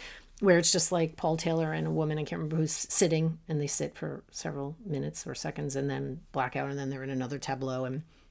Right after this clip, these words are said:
it was supposed to be, like, a comment on gender roles. <laughs> Pfft, I don't know. <laughs> But a long stillness or a durational performance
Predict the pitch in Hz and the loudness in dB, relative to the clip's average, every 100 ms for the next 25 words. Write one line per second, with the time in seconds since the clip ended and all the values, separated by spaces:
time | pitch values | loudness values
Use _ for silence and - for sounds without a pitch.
0 | - 147 139 143 - 139 135 - - 131 | -10 -4 -2 -2 -4 -4 -6 -6 -4 -4
1 | 123 123 151 131 135 135 _ _ _ - | -4 -4 -4 -4 -6 -8 _ _ _ -20
2 | - - - - - 151 175 214 208 - | -20 -20 -20 -12 -6 -2 0 2 4 2
3 | - - - - 156 139 143 - 311 415 | 4 4 4 2 0 0 -2 8 8 8
4 | - - - 339 190 233 214 - _ _ | 0 -2 0 2 12 12 12 6 _ _
5 | - 202 208 233 247 247 247 - - 214 | 6 8 10 10 12 12 12 10 10 8
6 | 202 165 - 190 170 208 202 247 233 247 | 8 6 2 2 4 4 6 6 8 8
7 | 226 214 220 208 220 214 202 160 147 - | 8 6 4 2 4 4 6 4 2 2
8 | - - | 2 0